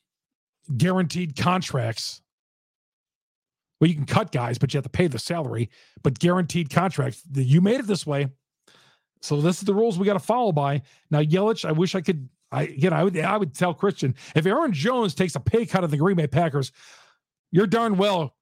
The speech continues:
should give Christian Yelich a pay cut this year. Two seventy, nineteen home runs, or two eighty or whatever it was. No, not worth thir-, twenty-five, thirty million. I'm sorry. Actually, I'm not sorry.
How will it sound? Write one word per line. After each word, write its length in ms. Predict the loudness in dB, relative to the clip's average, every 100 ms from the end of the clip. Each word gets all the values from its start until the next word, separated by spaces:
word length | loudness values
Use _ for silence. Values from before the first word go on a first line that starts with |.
| _
should 240 | -2 0
give 180 | 0 0
Christian 360 | 0 0 0 2
Yelich 320 | 2 0 -6
a 40 |
pay 220 | 0 0
cut 240 | 0 -6 -12 _ _ _ -2
this 240 | -2 -2
year. 180 | -10 -12 _ _ _ _ _ -6
Two 160 | -4
seventy, 580 | -2 -4 -2 0 0 -2 -2
nineteen 400 | 2 2 2 0
home 300 | 0 0 2
runs, 260 | 0 0 -2
or 60 |
two 260 | -2 0 0 2
eighty 260 | 2 2
or 60 | 2
whatever 260 | 0 0
it 60 | -2
was. 340 | -2 -4 -8 _ _ 2
No, 480 | 4 4 2 -6 _ _ _ _ -14 0
not 240 | 0 2
worth 240 | 0 -2 -2
thir-, 180 | -2 -2
twenty-five, 560 | -2 -2 0 -2 -2
thirty 220 | -2 -4
million. 260 | -4 -6 -8
I'm 80 | -8
sorry. 400 | -6 -8 -10 -16 _ _ _ _ _ _ _ _ -16
Actually, 220 | -10 -8
I'm 100 | -6
not 180 | -6 -6
sorry. 380 | -8 -8 -8